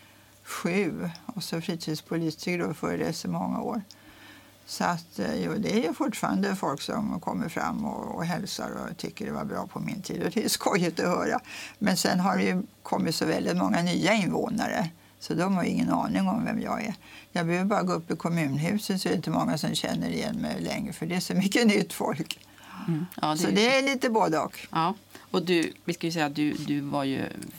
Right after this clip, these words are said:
Speaker 2: aktiv för Moderaterna, ska vi säga.
Speaker 1: För Moderaterna,
Speaker 2: Ja,
Speaker 1: ja,
Speaker 2: precis.
Speaker 1: just det. Mm.
Speaker 2: Och under den perioden när du var aktiv, då hade, ja,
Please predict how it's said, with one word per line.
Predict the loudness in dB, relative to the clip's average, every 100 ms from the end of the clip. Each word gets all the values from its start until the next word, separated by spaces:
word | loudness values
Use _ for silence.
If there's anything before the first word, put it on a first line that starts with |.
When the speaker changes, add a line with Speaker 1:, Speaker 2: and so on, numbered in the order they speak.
| -10
Speaker 2:
aktiv | -4 -2 0 -2
för | -2
Moderaterna, | -2 -2 0 0 0 -4 -10 -12 -20
ska | -10 -6
vi |
säga. | -2 2
Speaker 1:
För | 4
Moderaterna, | 4 2 2 0 0 0 0
Speaker 2:
Ja, | 0
Speaker 1:
ja, | -2
Speaker 2:
precis. | -2 -2
Speaker 1:
just | -4 -6
det. | -8 -8 -4 -2
Mm. | 0 2
Speaker 2:
Och | 4 4
under | 4
den | 4 4
perioden | 4 2 2 2 2
när | 2
du | 2 2 2
var | 2 2 0 -2
aktiv, | -6 -6 -2 -2 -2 -12 -20 -20 -20 -10
då | -4 0 2
hade, | 2 0 -2 0 0 -2 -16 -20 -20 -20 -20 -10 0
ja, | 2